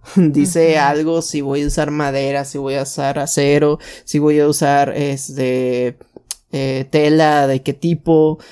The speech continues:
Speaker 1: mm, de terciopelo, de seda, em, porque eso, pues, ya te dice algo.
Speaker 2: Son cargas emocionales,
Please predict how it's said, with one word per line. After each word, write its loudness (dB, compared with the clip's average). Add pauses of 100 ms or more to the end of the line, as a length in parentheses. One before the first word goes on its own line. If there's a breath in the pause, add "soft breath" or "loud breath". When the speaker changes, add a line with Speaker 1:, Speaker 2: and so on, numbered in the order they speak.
(340 loud breath)
Speaker 1:
mm, 2 (160)
de -2
terciopelo, 0
de -6
seda, -2 (420 soft breath)
em, -2
porque -2
eso, -4
pues, 0
ya 0
te -2
dice 0
algo. -2 (140)
Speaker 2:
Son -4
cargas -2
emocionales, -8